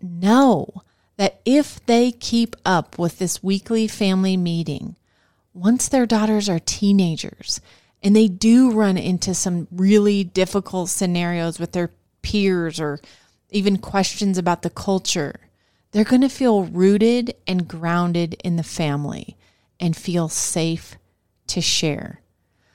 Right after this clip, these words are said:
So parents, circle back to episode ten for those step-by-step instructions on how to implement a simple weekly family meeting so you too can start creating that foundation.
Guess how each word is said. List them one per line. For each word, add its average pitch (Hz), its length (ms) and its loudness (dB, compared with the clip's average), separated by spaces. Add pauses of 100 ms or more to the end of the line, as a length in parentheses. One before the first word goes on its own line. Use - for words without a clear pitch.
(180)
So 233 220 2
parents, 226 440 2
circle 302 480 0
back 185 580 -4
to - 220 -4
episode 180 600 -4
ten 170 480 -8
for 202 180 0
those 190 240 2
step-by-step 208 800 0
instructions 190 880 -2 (340)
on 190 120 -2
how 185 360 0
to - 280 -6
implement 180 580 -4 (120)
a 185 60 -6
simple 185 760 -4
weekly 180 440 -6
family 165 540 -6
meeting 151 580 -8 (420)
so 180 320 -2
you 208 440 0
too 220 380 -2
can 175 220 -4
start 190 280 -4
creating 185 460 -2
that 175 200 -6
foundation. 165 840 -4